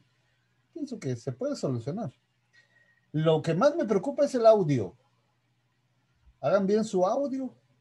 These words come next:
y el video estoy seguro que se va a solucionar porque nos quitamos la presión del audio. Así que pienso que todo tiene solución.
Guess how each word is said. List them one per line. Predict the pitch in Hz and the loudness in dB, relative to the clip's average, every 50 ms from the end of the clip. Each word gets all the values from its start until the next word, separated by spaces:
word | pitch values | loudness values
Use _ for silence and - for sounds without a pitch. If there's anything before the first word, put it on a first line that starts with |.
| _ _ _ _ _ - | _ _ _ _ _ -8
y | 131 123 120 | -6 -4 -4
el | 117 110 | -4 -4
video | 110 113 110 123 156 175 185 185 185 | -4 -4 -4 -4 -4 -4 -4 -6 -8
estoy | - - 147 143 131 | -10 -10 -10 -10 -8
seguro | - 147 147 147 160 143 | -8 -8 -8 -8 -10 -10
que | 139 120 | -12 -10
se | - 113 | -6 -4
va | 117 131 | -4 -4
a | |
solucionar | - - 147 139 135 123 139 123 127 151 147 - | -6 -6 -8 -6 -6 -4 -4 -4 -4 -4 -4 -6
porque | 170 143 - 139 | -10 -12 -10 -8
nos | 113 107 101 104 - | -8 -8 -8 -10 -14
quitamos | - - 92 - - - 107 123 139 147 143 | -16 -18 -16 -14 -12 -10 -8 -6 -6 -2 -2
la | 139 120 117 | -2 -2 -2
presión | - 110 98 - - - 110 113 113 117 | -4 -12 -12 -12 -10 -10 -8 -8 -8 -8
del | 131 131 147 | -8 -6 -6
audio. | 147 120 101 92 87 85 92 _ _ _ _ _ _ _ _ _ _ _ _ _ _ _ _ _ _ _ _ _ _ _ _ _ _ _ _ _ _ _ _ _ _ | -4 -6 -6 -8 -12 -16 -20 _ _ _ _ _ _ _ _ _ _ _ _ _ _ _ _ _ _ _ _ _ _ _ _ _ _ _ _ _ _ _ _ _ _
Así | 113 110 - - 117 - | -20 -20 -16 -16 -16 -12
que | - 123 113 104 98 98 92 _ _ _ _ _ _ _ _ _ _ _ _ _ _ _ - | -10 -8 -8 -8 -8 -10 -14 _ _ _ _ _ _ _ _ _ _ _ _ _ _ _ -12
pienso | 226 269 254 254 - | -10 -8 -8 -8 -8
que | - 160 | -8 -8
todo | 135 - 180 180 175 | -6 -4 -4 -4 -4
tiene | 175 175 170 175 175 175 170 143 | -4 -4 -4 -4 -2 -4 -4 -4
solución. | - - 135 127 123 117 - 147 120 104 95 | -4 -4 -4 -4 -4 -4 -4 -6 -6 -6 -8